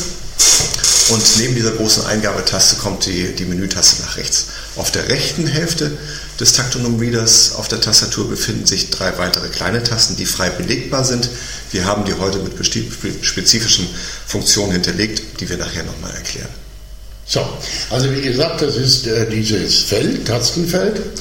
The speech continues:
Speaker 2: Da, wenn ich nach oben lange, habe ich, äh, ja, eine Fläche,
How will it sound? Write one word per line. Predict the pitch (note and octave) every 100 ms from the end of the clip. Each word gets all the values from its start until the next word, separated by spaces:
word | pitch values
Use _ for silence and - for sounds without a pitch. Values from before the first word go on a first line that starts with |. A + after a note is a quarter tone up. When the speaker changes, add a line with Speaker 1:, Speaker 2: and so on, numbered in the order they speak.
| - - - -
Speaker 2:
Da, | A#2+
wenn | C#3
ich | D3
nach | B2 A#2+
oben | - C3 E3+
lange, | E3 D#3+ F3+ E3+ -
habe | C#3+ C3 C3
ich, | B2 -
äh, | - - - - - F2
ja, | F#2+ A2+ -
eine | A2 A2+
Fläche, | A2+ A2 B2+ C3+ D#3 D3 C#3+ D3